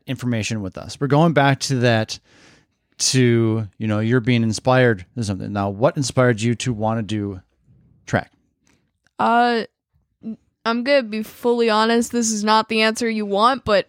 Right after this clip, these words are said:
Speaker 2: I don't really know. There really wasn't any. But when I was looking over the list of sports, I would, like, the biggest thing was, um, I was just looking like, "Hey, let's find something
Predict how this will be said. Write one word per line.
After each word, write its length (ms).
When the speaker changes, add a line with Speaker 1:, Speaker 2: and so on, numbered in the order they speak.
Speaker 2:
I 220
don't 220
really 260
know. 360
There 140
really 300
wasn't 420
any. 340
But 180
when 180
I 120
was 240
looking 320
over 220
the 100
list 400
of 100
sports, 680
I 220
would, 220
like, 240
the 80
biggest 360
thing 200
was, 500
um, 640
I 140
was 220
just 200
looking 360
like, 200
"Hey, 340
let's 200
find 340
something 680